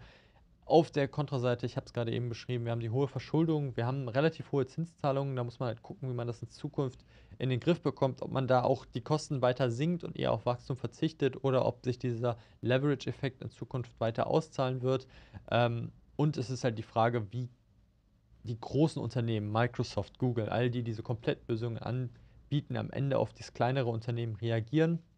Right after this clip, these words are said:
Aktuell kann man's noch sehr gut integrieren. Man könnte aber natürlich auch sagen, eines der großen Unternehmen kauft sie mal auf, denn da, für die sind so ein paar Milliarden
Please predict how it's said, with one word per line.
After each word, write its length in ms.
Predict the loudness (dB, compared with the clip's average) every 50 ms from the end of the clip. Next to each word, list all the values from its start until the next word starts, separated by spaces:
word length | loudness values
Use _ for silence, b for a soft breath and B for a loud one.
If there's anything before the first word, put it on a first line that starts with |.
| _ _ _ _ _ _ _ -6 -4
Aktuell 440 | -4 -4 0 -2 0 4 4 2
kann 160 | 2 2 -2 -4
man's 180 | -4 -4 -4
noch 80 | -6 -6
sehr 260 | 0 2 2 2 2
gut 140 | 2 0 -4
integrieren. 640 | -4 -4 -2 -2 -2 0 0 2 2 2 2 2 -2 b b b b b b
Man 80 | -4 0
könnte 240 | 2 2 2 4
aber 120 | 2 2 2
natürlich 320 | 0 0 0 0 2 2
auch 60 | 0
sagen, 460 | -2 0 0 0 0 0 -2 -4 -6 -8 -6
eines 280 | -4 -2 -2 -2 -2
der 120 | -2 -4 -4
großen 460 | -2 0 0 0 0 0 -4 -4 -4
Unternehmen 440 | -4 -4 -4 -2 -2 -2 -4 -4 -6
kauft 320 | 0 2 2 2 2 -2 -18 -20 _ -14 -8
sie 140 | -4 0
mal 180 | 2 2 2 2
auf, 300 | 2 4 4 2 2 -2
denn 200 | -4 -4 -2 0
da, 160 | 0 0 -2
für 180 | -2 -2 -4 -4
die 180 | -2 0 -2
sind 140 | -2 -4 -6
so 120 | -4 -6 -6
ein 40 |
paar 200 | -4 -2 -2 -2
Milliarden 420 | -2 -2 -2 -2 -2 -2 -2 -4